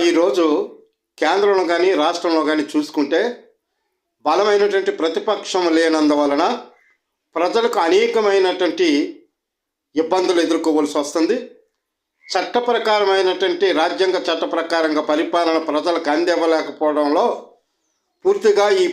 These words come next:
పాలకులు విఫలమవుతూ ఉన్నారు. అవును, దీంతో పాటుగా ప్రజలపై అనేకమైనటువంటి భారాలు పడతా ఉన్నాయి. ఈ విషయాలు రోజు మీతో చెప్తున్నవే, మాట్లాడుతున్నవే,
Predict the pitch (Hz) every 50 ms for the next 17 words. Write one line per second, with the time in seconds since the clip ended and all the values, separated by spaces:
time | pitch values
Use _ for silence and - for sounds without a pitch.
0 | - 180 180 180 190 180 185 190 165 147 156 156 175 170 165 170 160 156 156 180
1 | 180 151 131 131 123 110 - - - _ _ _ _ _ _ _ _ _ _ _
2 | _ _ _ _ _ _ _ _ _ _ - 147 165 196 208 175 147 - - -
3 | - _ _ _ _ _ _ _ _ _ _ - 165 175 170 208 220 214 220 220
4 | 208 202 196 220 240 262 262 262 - - - _ _ _ _ _ _ _ _ -
5 | 156 165 196 196 233 233 226 - 226 240 247 - - 180 180 175 196 220 247 262
6 | 262 254 254 247 233 226 226 214 214 214 214 208 202 190 196 196 190 - 214 -
7 | 139 160 165 175 196 220 233 240 226 226 202 190 180 190 190 - 196 175 170 170
8 | 170 165 147 - 143 151 151 156 160 151 - 208 208 202 170 151 156 175 185 214
9 | 214 214 220 208 190 185 185 180 190 185 - - 160 - - - 196 185 175 170
10 | 196 240 240 240 - - _ _ _ _ _ - 147 175 202 208 - 226 233 240
11 | 202 - - 208 180 151 131